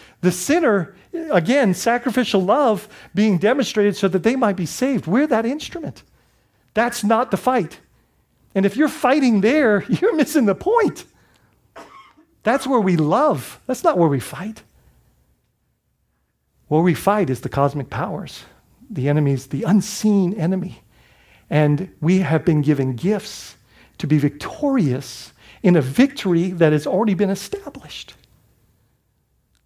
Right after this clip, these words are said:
Do you believe that this morning? 'Cause that's the truth. The, the Lord doesn't ask us to do anything that he doesn't help us to accomplish.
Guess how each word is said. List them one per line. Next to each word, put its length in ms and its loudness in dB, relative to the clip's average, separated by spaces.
Do 80 0
you 60 4
believe 320 0
that 180 -6
this 200 -12
morning? 340 -12
'Cause 140 -6
that's 200 0
the 80 0
truth. 540 0
The, 140 -4
the 200 -2
Lord 220 0
doesn't 220 0
ask 240 0
us 120 0
to 100 -2
do 180 2
anything 360 2
that 120 2
he 80 -2
doesn't 260 0
help 280 -4
us 120 -4
to 100 -4
accomplish. 720 -10